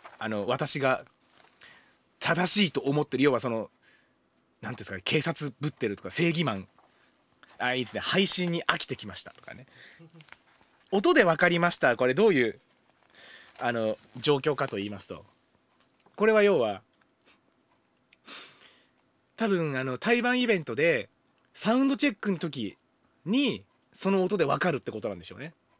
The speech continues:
なんか、だから上手からこのギターの音が鳴ったら、まあ、きっとこのバンドだみたいなのがあるんでしょうね。まあ、大体サウン-、あの、そういう、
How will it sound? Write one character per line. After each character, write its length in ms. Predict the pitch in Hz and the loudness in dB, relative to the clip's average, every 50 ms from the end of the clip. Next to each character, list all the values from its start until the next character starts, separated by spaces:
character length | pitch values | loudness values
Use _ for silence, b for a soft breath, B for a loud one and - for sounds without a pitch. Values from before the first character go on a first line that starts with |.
| _ _ _ _ _ _ b b b b b b b b b b _ _ | _ _ _ _ _ _ b b b b b b b b b b _ _
な 100 | 143 156 | -10 -8
ん 40 | 143 | -4
か、 240 | 131 120 113 101 - _ _ _ _ _ _ _ _ _ _ _ _ _ _ _ _ _ _ _ _ _ _ _ _ _ _ - | -4 -4 -4 -6 -10 _ _ _ _ _ _ _ _ _ _ _ _ _ _ _ _ _ _ _ _ _ _ _ _ _ _ -4
だ 140 | 196 175 151 | -2 -2 -2
か 220 | - - - 190 | -2 -2 -2 0
ら 20 | 185 | 0
上 100 | 196 - | 0 0
手 100 | 214 196 | 0 0
か 100 | 214 196 | 0 0
ら 60 | 190 | 0
こ 140 | - 190 196 | 0 0 0
の 280 | 196 196 202 - - _ _ _ _ _ _ _ _ _ - | 2 2 0 -2 -4 _ _ _ _ _ _ _ _ _ -16
ギ 160 | 170 139 175 160 | -12 -10 -4 -2
タ 100 | 190 170 | -2 0
ー 20 | |
の 80 | 156 143 | 0 -2
音 100 | 127 120 | -4 -4
が 80 | 127 | -4
鳴 80 | 127 120 | -6 -6
っ 20 | |
た 140 | - - 135 | -6 -4 -4
ら、 140 | 120 113 107 | -2 -2 -2
ま 100 | 113 117 | -2 -4
あ、 60 | 107 | -6
き 80 | - - | -8 -10
っ 40 | - | -10
と 80 | 127 | -8
こ 80 | 123 135 | -6 -4
の 80 | 139 | -4
バ 120 | 127 135 139 | -2 -4 -4
ン 80 | 135 | -4
ド 60 | 123 143 | -4 -6
だ 60 | 139 | -6
み 80 | 123 110 | -6 -6
た 80 | 113 | -6
い 40 | 104 | -6
な 60 | 101 | -6
の 60 | 98 95 | -8 -10
が 100 | - - | -10 -8
あ 100 | 147 151 | -8 -8
る 80 | 139 113 | -8 -8
ん 20 | |
で 80 | 101 - | -10 -14
し 60 | - | -16
ょ 60 | 87 | -16
う 20 | |
ね。 180 | 117 147 175 170 - _ _ - | -16 -16 -16 -18 -20 _ _ -4
ま 120 | 202 233 | -4 -2
あ、 40 | 170 | 0
大 200 | 139 226 311 269 | 0 0 -2 -2
体 140 | 415 381 320 | -2 -2 -2
サ 160 | - 285 294 | 0 0 -2
ウ 80 | 311 | -2
ン-、 160 | 302 294 262 - | -4 -4 -4 -2
あ 60 | 220 | 0
の、 300 | 214 214 214 202 - - _ - B B B B B B B _ _ _ _ | 0 0 0 -2 -4 -6 _ -20 B B B B B B B _ _ _ _
そ 180 | - - 202 202 | -6 -2 0 0
う 40 | 196 | 2
い 160 | 196 196 190 | 2 2 2
う、 100 | 185 - | 2 0